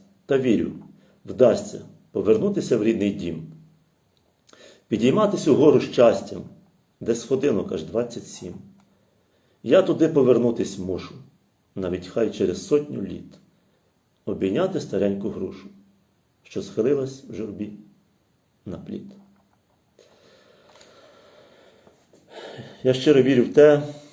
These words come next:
що мир і спокій обов'язково повернуться. А разом з тим повернуться і люди, які були вимушені залишити свої домівки.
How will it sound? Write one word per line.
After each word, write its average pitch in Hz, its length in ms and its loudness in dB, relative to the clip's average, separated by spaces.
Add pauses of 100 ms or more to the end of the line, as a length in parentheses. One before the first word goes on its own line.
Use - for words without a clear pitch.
(880)
що - 200 -4
мир 101 140 2
і 98 40 2
спокій 101 500 0
обов'язково 90 640 0
повернуться. 87 600 0 (840)
А 92 100 -2
разом 92 320 0
з - 60 -14
тим 139 220 0
повернуться 107 540 0
і 107 100 -4
люди, 135 340 -2 (1800)
які 98 260 -8
були 90 200 0
вимушені 107 600 -4 (2000)
залишити 110 520 -4
свої 95 300 -8
домівки. 90 500 -10